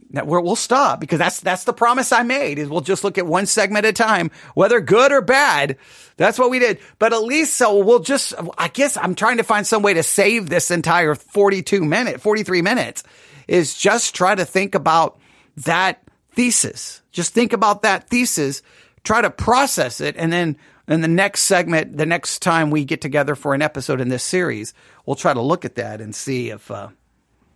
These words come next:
yeah, if we can do something positive with it, because, uh,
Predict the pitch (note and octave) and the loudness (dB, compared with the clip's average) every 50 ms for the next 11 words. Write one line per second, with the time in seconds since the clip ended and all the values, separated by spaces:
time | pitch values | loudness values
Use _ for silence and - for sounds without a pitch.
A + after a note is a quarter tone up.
0 | _ - _ - A#2 B2 A2+ - - _ _ _ _ _ _ _ _ _ _ _ | _ -18 _ -6 -6 -6 -6 -8 -16 _ _ _ _ _ _ _ _ _ _ _
1 | _ _ _ - _ _ - _ - - C3+ B2 C#3 A#2+ A#2 C3+ B2+ - C3 A#2+ | _ _ _ -20 _ _ -20 _ -8 -8 -6 -4 -4 -6 -6 -6 -6 -8 -8 -8
2 | - A2+ G#2 - A#2 A#2 C3 C3+ C3+ A#2+ - A2 C3 C3+ C#3+ C#3+ - - - - | -8 -10 -8 -4 -2 -2 -2 -2 -6 -10 -14 -12 -8 -6 -6 -6 -6 -10 -20 -18
3 | - - - - A2+ G#2 G#2 - - - - | -18 -18 -16 -14 -16 -16 -16 -18 -20 -20 -20